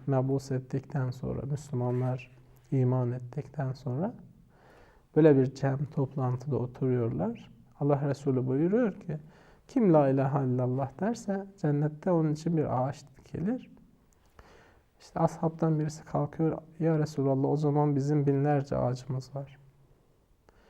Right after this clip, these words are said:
Allah Resulü'nün cevabı çok önemli.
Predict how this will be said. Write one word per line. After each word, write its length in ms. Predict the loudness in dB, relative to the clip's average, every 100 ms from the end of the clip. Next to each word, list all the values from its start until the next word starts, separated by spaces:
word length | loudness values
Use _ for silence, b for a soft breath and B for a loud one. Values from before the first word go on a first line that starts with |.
| b b b b b
Allah 320 | -2 0 0
Resulü'nün 460 | -2 -4 -2 0 0
cevabı 520 | 0 0 0 -2 -6
çok 300 | -6 -10 -10 -10
önemli. 320 | -8 -8